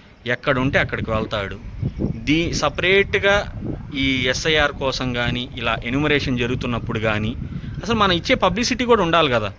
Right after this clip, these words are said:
మనం ఇలా చేయకపోతే కనీసం ఎన్ని నెలల ముందు చెప్తే వాళ్ళకి తెలుస్తుంది? ఆ? చూద్దాం,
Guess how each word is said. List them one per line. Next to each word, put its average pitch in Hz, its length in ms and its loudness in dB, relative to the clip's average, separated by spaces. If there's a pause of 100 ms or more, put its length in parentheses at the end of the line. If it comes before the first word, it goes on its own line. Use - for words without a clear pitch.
(760)
మనం 160 260 2
ఇలా 151 200 4
చేయకపోతే 196 380 0
కనీసం 214 360 0
ఎన్ని 185 180 2
నెలల 214 300 6
ముందు 202 220 0
చెప్తే 175 580 0
వాళ్ళకి 151 260 2
తెలుస్తుంది? 139 520 -2 (720)
ఆ? 147 120 -8 (1200)
చూద్దాం, 190 440 2